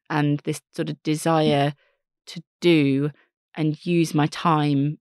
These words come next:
to the best of my ability and to create as much as I can, that kind of drive, I think that comes from my childhood, both in having ambition and realising that I was the only person that was going to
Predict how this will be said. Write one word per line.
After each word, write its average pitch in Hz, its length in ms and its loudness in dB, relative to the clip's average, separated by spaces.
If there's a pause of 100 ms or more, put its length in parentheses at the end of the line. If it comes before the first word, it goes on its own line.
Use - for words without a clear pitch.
(680)
to - 80 -20
the - 120 -14 (180)
best - 360 -8 (380)
of 160 80 -12
my 151 140 0
ability 151 520 -2
and 139 180 0
to 139 180 0 (420)
create 175 460 0
as 165 80 -2
much 143 140 2
as 160 40 -6
I 147 80 0
can, 143 360 -4
that 156 160 -2
kind 175 160 -2
of 160 60 -2
drive, 160 600 0 (360)
I 170 100 -2
think 185 320 -2
that 165 220 -2 (180)
comes 165 420 0
from 139 480 0 (320)
my 151 160 0
childhood, 151 800 0 (440)
both 175 320 0
in 156 400 2 (560)
having 208 360 0
ambition 180 460 0
and 165 140 2
realising 160 520 2
that 147 100 0
I 156 100 2
was 151 140 0
the 156 80 0
only 151 140 0
person 147 380 -2
that 143 80 -2
was - 100 -6
going 147 240 -2
to 143 340 -4